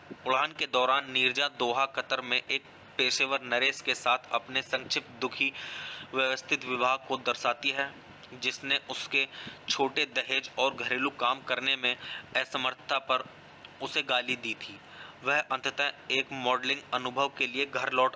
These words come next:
आई। नरेश ने अपने माता-पिता को दहेज और उनकी बेटी के घरेलू कौशल की कमी के बारे में शिकायत करते हुए एक पत्र भेजा, जिसमें मांग की गई कि नीरजा या तो पैसे वापस लाए या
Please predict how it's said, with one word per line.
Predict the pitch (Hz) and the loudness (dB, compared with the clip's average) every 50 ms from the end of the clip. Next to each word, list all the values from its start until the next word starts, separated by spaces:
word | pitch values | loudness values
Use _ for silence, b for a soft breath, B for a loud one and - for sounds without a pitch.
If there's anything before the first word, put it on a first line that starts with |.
| - | 2
आई। | 120 123 131 135 B B B B B B B - | 2 2 2 0 B B B B B B B -10
नरेश | 127 127 127 131 135 143 139 - - | -2 0 0 2 4 2 2 2 0
ने | 135 131 - | -2 0 0
अपने | 131 123 - 139 139 | 0 0 2 0 0
माता-पिता | 135 127 123 120 - - 131 - - - - 135 135 | 2 4 2 2 2 2 -2 -2 -2 -2 0 0 0
को | 131 - - - 131 127 | 0 -2 -6 -2 -2 -2
दहेज | 127 123 - 135 123 120 - 131 131 127 - - | -2 0 0 0 0 2 2 0 0 0 0 2
और | 127 127 131 - - | 4 4 4 4 0
उनकी | 131 127 127 117 - 135 135 B B B B B B B - 120 120 | -6 -8 -6 -2 2 2 2 B B B B B B B -14 -4 0
बेटी | 135 131 - - 147 139 - - | 0 0 2 2 0 0 0 0
के | 135 131 131 - - - - - - - - | -2 -2 -2 -2 -8 -16 -20 -20 -12 -4 -2
घरेलू | 120 123 127 131 131 135 143 | 0 2 2 2 0 -2 -6
कौशल | 139 - 123 120 117 - 147 131 - - | -4 0 0 2 2 2 -2 -4 -2 0
की | - 131 | 0 0
कमी | - - 131 123 120 127 135 131 B B B B B B B | 0 0 -2 -2 0 0 -2 -2 B B B B B B B
के | - 143 | -4 -4
बारे | 135 117 127 123 123 131 | 0 2 2 2 2 0
में | 131 143 147 | -2 -4 -6
शिकायत | - - - - 131 131 135 - - - | -4 -6 -2 2 2 2 2 0 -2 -4
करते | 127 117 - - | -4 -2 0 0
हुए | 139 123 120 131 139 135 - 139 | 0 2 2 2 0 2 0 -2
एक | 139 - - - | -4 -4 -2 -4
पत्र | 135 - - - 139 | -4 -2 -2 -4 -2
भेजा, | 127 123 123 117 123 135 135 135 B B B B B B B - - - - - | 0 0 -2 2 2 0 0 0 B B B B B B B -18 -20 -20 -18 -14
जिसमें | 131 123 139 135 - 160 165 | -2 -2 -2 -2 0 0 0
मांग | 160 143 139 135 143 147 | 0 2 2 0 0 0
की | 139 143 143 139 | 0 0 0 2
गई | 139 139 139 135 | 2 2 2 0
कि | - - 139 143 143 B B B B B B - | 0 2 2 2 2 B B B B B B -10
नीरजा | 143 143 143 143 143 143 160 165 | -4 0 2 2 2 4 2 2
या | 160 147 | 2 2
तो | 143 - 165 | 0 -2 -4
पैसे | - - 135 127 - 156 | -2 0 -2 0 0 2
वापस | 143 135 135 131 - - - 135 | 4 4 4 4 2 -2 -2 2
लाए | 131 131 135 143 147 147 - - - - - - - | 2 2 2 2 0 -4 -12 -18 -20 -20 -18 -12 -2
या | 135 143 | 0 0